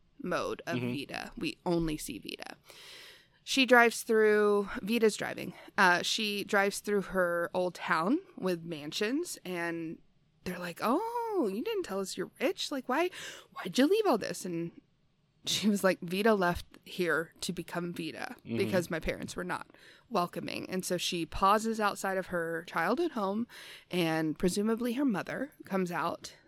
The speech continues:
Speaker 1: and looks and scampers off back inside, and so Vita gets angry, as you would, and drives off, rips up the map and is like, "Maps are cheating," and is
Speaker 2: Mm-hmm.
Speaker 1: just like,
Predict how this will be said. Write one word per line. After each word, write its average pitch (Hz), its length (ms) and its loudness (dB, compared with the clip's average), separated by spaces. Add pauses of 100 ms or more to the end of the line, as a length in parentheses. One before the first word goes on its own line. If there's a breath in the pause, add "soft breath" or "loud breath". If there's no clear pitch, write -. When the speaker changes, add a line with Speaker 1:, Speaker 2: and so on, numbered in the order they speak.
Speaker 1:
and 180 200 2
looks 170 320 -2
and 175 240 -2 (1000)
scampers 175 540 -2
off 170 300 -4
back - 260 -4
inside, 175 520 -4
and 160 140 -6
so 147 360 -8 (360 loud breath)
Vita 165 260 -2
gets 285 240 -6
angry, 143 420 -6 (260)
as 165 280 -2
you 269 120 2
would, 165 280 -6 (420 loud breath)
and 175 540 2
drives 175 320 0
off, 370 320 2
rips 196 260 -2
up 202 140 2
the 202 80 -2
map 190 260 -2
and 180 100 -4
is 175 120 -6
like, 175 280 -4
"Maps 190 340 6
are 190 80 2
cheating," 156 560 -6
and 160 460 -6 (100)
is 113 240 -4
Speaker 2:
Mm-hmm. 107 80 -6
Speaker 1:
just - 180 -8
like, 127 220 -4